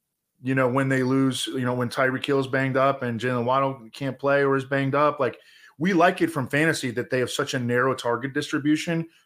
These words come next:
f-, but from a real life standpoint, you know, Cedric Wilson, Braxton Berrios, Durham Smythe, like, these guys aren't, aren't getting it done. It, it would be nice to, if they could get, like, a field stretching tight end or something like that.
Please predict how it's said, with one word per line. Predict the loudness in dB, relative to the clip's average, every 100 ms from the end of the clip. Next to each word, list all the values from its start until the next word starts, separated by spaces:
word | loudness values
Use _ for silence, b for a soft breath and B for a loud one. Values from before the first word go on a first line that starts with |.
| b
f-, | -2
but | 0 0
from | 0
a | 0
real | 2 2 2
life | 2 2
standpoint, | -2 -2 0 0 -2 -2 -2 -4 _ _ _ _ _ -12
you | -4
know, | -2 -2
Cedric | -2 0 0 0 2
Wilson, | 2 2 -2 -2 0 -2 -6 _ _ _ _ _
Braxton | 0 0 -2 -4
Berrios, | 0 2 4 4 2 0 0
Durham | 0 0 0
Smythe, | -2 0 0
like, | -2 -2
these | -2
guys | 2 2 2 0
aren't, | -2 -2 -4 -6
aren't | -6 -2
getting | -2 -2
it | -4
done. | -4 -2
It, | -2 -6
it | -16 _ _ -2
would | 0
be | 2
nice | 2 2 2
to, | -2 -2
if | -2
they | -2
could | -2 -2
get, | -2
like, | -2
a |
field | -6 -2 -2 0
stretching | -2 -2 -2 -6 -6
tight | -4 -2
end | -2 -4 -6
or |
something | -8 -8 -8
like | -8
that. | -8